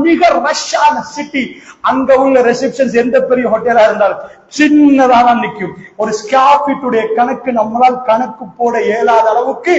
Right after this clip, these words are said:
அவ்வளவு விலை உயர்வு அல்லாஹ்வுடைய நல்லடியார்களே. ஒரு சின்ன துண்டு ஹரத்துக்கு பக்கத்தில் நினைத்து பார்க்க இயலாத ஒரு கணக்கு சொல்லுகிறார்கள் என்று சொன்னால், அல்லாஹ்வுடைய நல்லடியார்களே, அந்த இடத்தில் ஒரு மனிதரும் இல்லை.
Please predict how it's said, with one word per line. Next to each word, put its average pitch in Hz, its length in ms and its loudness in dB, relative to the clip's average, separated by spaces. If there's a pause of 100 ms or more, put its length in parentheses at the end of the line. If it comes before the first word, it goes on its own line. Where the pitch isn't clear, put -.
(400)
அவ்வளவு 403 960 4
விலை 381 200 4
உயர்வு 359 340 4
அல்லாஹ்வுடைய 311 400 2
நல்லடியார்களே. 277 500 2 (240)
ஒரு 277 200 4
சின்ன 381 440 0 (180)
துண்டு 359 360 0
ஹரத்துக்கு 311 580 0
பக்கத்தில் 294 560 -2
நினைத்து 277 440 -2
பார்க்க 277 380 -2
இயலாத 262 260 2
ஒரு 233 220 -4
கணக்கு 269 440 -2 (260)
சொல்லுகிறார்கள் 262 580 2
என்று 220 120 -6
சொன்னால், 214 400 -2 (300)
அல்லாஹ்வுடைய 294 500 2
நல்லடியார்களே, 330 680 4 (420)
அந்த 240 240 0
இடத்தில் 247 540 0
ஒரு 233 260 0
மனிதரும் 262 500 0
இல்லை. 196 220 -4